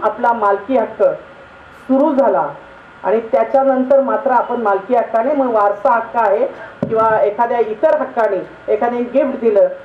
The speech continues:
एखाद्याने मृत्यूपत्र केलं, तर त्या त्या हक्काने आपल्याला हे मिळतं, तो हक्क तिथं नोंदला जातो आणि ज्या हक्काने मिळतं, ज्या प्रकारे बदल होतो त्याच्यात म्युटेशन एंट्रीचा, अं,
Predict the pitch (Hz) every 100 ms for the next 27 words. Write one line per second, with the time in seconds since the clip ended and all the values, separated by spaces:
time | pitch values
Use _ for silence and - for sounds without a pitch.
0 | - 208 240 240 233 254 262 302 277 277
1 | 254 247 185 180 - - - 233 - -
2 | 226 226 269 254 220 - 254 247 196 -
3 | - - - - - 190 220 214 262 262
4 | 233 214 208 185 - - - - - -
5 | 226 214 220 220 294 277 269 247 220 220
6 | 226 226 202 247 269 - - 208 240 208
7 | 208 - 277 277 226 208 208 214 214 208
8 | 269 269 254 233 220 214 247 - 202 269
9 | - - - 220 220 269 269 269 220 214
10 | 233 214 220 202 - - - 196 202 185
11 | 180 175